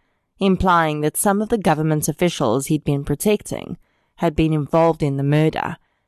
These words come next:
and he was being used as a scapegoat because he was a foreigner. Seven weeks after her death,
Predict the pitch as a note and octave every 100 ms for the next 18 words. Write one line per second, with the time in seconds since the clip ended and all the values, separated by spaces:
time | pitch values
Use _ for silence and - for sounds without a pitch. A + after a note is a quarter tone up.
0 | _ - F3 D#3 G3 E3+ D3+ D3 D3 D3
1 | D#3 D3 C#3 D3 C#3 - F3 F3 - F2
2 | E2+ - - D#3+ D#3+ C#3+ C3 C3+ - D#3+
3 | C#3+ - A1+ F#3 _ _ _ _ _ _
4 | _ _ _ _ _ _ _ _ _ -
5 | B3 A#3 B3+ A3+ E3+ E3 - B2 D3 -
6 | D3+ D#3+ D#3 A#2 C#2+ - -